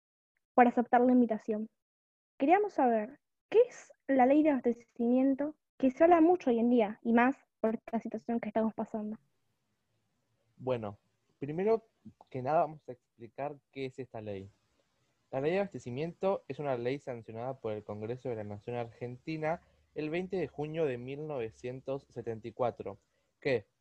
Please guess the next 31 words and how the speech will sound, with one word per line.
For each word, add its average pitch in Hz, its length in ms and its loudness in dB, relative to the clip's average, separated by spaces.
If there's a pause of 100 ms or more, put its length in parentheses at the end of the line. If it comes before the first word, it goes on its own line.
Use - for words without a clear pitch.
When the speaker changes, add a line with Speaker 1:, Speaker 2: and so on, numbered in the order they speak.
(140)
Speaker 2:
regula 143 380 -2
la 113 180 -4
compraventa, 156 920 -6 (140)
permuta 135 680 -6
y 120 100 -16
locación 117 440 -14
de 147 100 -14
cosas 120 340 -16
muebles, 170 500 -10 (140)
obras 170 520 -6
y 123 100 -20
servicios, 117 600 -14 (500)
que 131 80 -18
satisfaga 123 840 -8
directa 123 680 -4
o 113 160 -4
indirectamente 170 1040 -6 (260)
necesidades 139 560 -6
comunes 156 640 -8
o 113 140 -6
corrientes 139 500 -4
de 139 80 -10
la 113 140 -6
población, 107 680 -8 (360)
así 117 280 -10
como 135 220 -4
las 117 160 -8
penalidades 120 540 -2
para 113 160 -6
los 110 180 -12
infractores. 110 640 -12